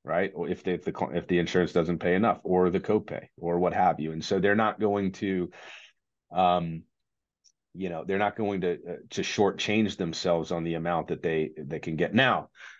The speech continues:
the other issue is, like, are they not worth that? I mean, is it not, is it, is that not, like, fair? I mean, these people are healthcare providers. Should they be making a ton of money? Absolutely. Like, they're, they're keeping America healthy.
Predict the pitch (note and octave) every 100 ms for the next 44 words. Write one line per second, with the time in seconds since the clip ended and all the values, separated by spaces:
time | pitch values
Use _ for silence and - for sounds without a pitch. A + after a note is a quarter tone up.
0 | _ F2 G2+ A#2 G#2 F#2 F2+ F#2+ F#2+ E2+
1 | F#2 F2 - F#2 F#2+ F#2+ F#2+ D2 C#2+ G2
2 | - B2+ C3 C#3+ - F2+ F2 E2+ F#2 F2
3 | F#2 G2 - F2 E2 F2 - E2+ E2 E2
4 | F2+ F2 - F2 D#2+ - _ _ - E2+
5 | G#2 F#2+ F2 E2+ - F2 - E2+ E2+ E2
6 | G2+ A2 - E2+ D#2 D#2+ D2+ D#2 - E2+
7 | E2+ D#2+ F2 D#2+ F#2 G#2+ G2 - G#2+ A2
8 | A#2+ A2 B2 D3+ - E2 C3+ D3 D2 D2+
9 | D#2 D#2 - F2+ F2+ D2 E2+ - G2 F#2+
10 | F2 F#2+ F2+ - D#2 A#2+ - D#2+ C#2+